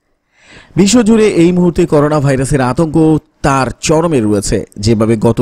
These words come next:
দুই থেকে তিন মাসের সময় কেটেছে, তাতে পুরো জগতে আতঙ্ক তৈরি করে দিয়েছে। করোনা ভাইরাস এমন জাল বিছিয়ে যে, যে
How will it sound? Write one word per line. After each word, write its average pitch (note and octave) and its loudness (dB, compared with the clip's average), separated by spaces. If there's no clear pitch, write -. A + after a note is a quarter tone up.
দুই B2 2
থেকে A2+ -2
তিন B2 -2
মাসের A2+ 0
সময় C#3+ 0
কেটেছে, E3 0
তাতে A#2 0
পুরো D#3+ 2
জগতে C3+ 0
আতঙ্ক C#3 -2
তৈরি D#3+ 2
করে G#2 -2
দিয়েছে। F#2+ -6
করোনা G#2 -2
ভাইরাস C3+ -2
এমন F3 0
জাল C3+ 0
বিছিয়ে C3 0
যে, C3 0
যে C3 2